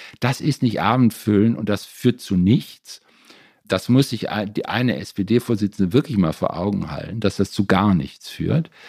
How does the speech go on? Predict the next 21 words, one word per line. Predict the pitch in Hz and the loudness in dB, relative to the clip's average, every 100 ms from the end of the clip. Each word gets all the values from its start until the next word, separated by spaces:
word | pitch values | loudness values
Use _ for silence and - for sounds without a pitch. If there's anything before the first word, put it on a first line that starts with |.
| - - | -20 -20
sondern | - 123 160 160 - | -2 2 4 4 0
es | 120 117 | -2 4
muss | 127 196 - - - | 6 6 2 -8 -14
sozusagen | 113 104 - | -6 -4 -4
ein | 101 98 | -4 -4
Ernstnehmen, | 110 143 202 233 - - 113 110 110 117 185 214 | 0 2 4 2 0 -4 0 2 2 2 0 0
ein | 104 98 120 | 2 2 4
wechselseitiges | 214 - - 165 123 127 - 113 | 2 0 -4 -2 -2 -4 -2 -2
Ernstnehmen | - 92 107 - 98 73 104 | -2 -4 -4 -6 -8 -4 -4
von | - 101 - | -4 -6 -6
Opposition | 101 104 98 - 113 123 123 | -8 -4 -6 -4 -4 -2 -2
und | 113 107 | -4 -2
Regierung | 98 98 98 82 95 | -4 0 0 0 -4
täte | - 139 156 143 113 | 0 2 4 2 0
jetzt | 107 - - | -2 -4 -2
Not, | 98 92 131 214 - _ _ _ _ - | 0 2 0 -2 -4 _ _ _ _ -6
wenn | 107 139 190 262 262 - _ | 2 4 6 4 2 -4 _
die | 107 - | -6 -4
C | 117 | -2
D | 98 - | -2 0
U, | 117 240 220 | 0 0 -2